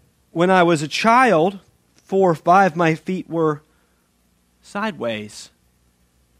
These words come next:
And I would run, like, as if they were sideways. I couldn't run to the full speed or the full potential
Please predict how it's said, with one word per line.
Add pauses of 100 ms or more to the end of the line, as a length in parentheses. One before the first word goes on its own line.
(300)
And
I (460)
would
run, (1500)
like, (1400)
as
if
they
were
sideways. (160)
I
couldn't
run
to (300)
the
full
speed
or
the
full
potential